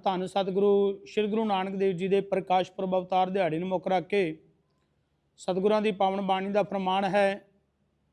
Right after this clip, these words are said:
"ਕੱਲ ਤਾਰਨ ਗੁਰੂ ਨਾਨਕ ਆਇਆ।" ਸੋ ਧੰਨ ਗੁਰੂ ਨਾਨਕ ਦੇਵ ਜੀ ਮਹਾਰਾਜ ਇਸ ਸੰਸਾਰ ਤੇ ਆਏ, ਸਤਿਗੁਰੂ ਨਾਨਕ ਪ੍ਰਗਟਿਆ, "ਮਿੱਟੀ ਧੁੰਦ ਜਗ ਚਾਨਣ ਹੋਆ,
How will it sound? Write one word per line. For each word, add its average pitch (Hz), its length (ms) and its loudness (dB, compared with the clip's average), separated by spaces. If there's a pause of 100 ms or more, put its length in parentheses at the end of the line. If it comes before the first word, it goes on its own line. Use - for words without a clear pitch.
(1000)
"ਕੱਲ 226 240 4
ਤਾਰਨ 208 440 4
ਗੁਰੂ 202 220 0
ਨਾਨਕ 190 400 -2
ਆਇਆ।" 185 520 2 (1160)
ਸੋ 226 200 4
ਧੰਨ 202 300 0
ਗੁਰੂ 226 200 2
ਨਾਨਕ 214 340 0
ਦੇਵ 196 200 0
ਜੀ 190 140 -4
ਮਹਾਰਾਜ 190 500 4 (880)
ਇਸ 208 160 0
ਸੰਸਾਰ 190 440 0
ਤੇ 208 140 -2
ਆਏ, 190 260 4
ਸਤਿਗੁਰੂ 196 440 -2
ਨਾਨਕ 190 380 -2
ਪ੍ਰਗਟਿਆ, 185 540 -2
"ਮਿੱਟੀ 196 360 -4
ਧੁੰਦ 180 300 -4
ਜਗ 190 280 0
ਚਾਨਣ 185 400 -2
ਹੋਆ, 190 600 4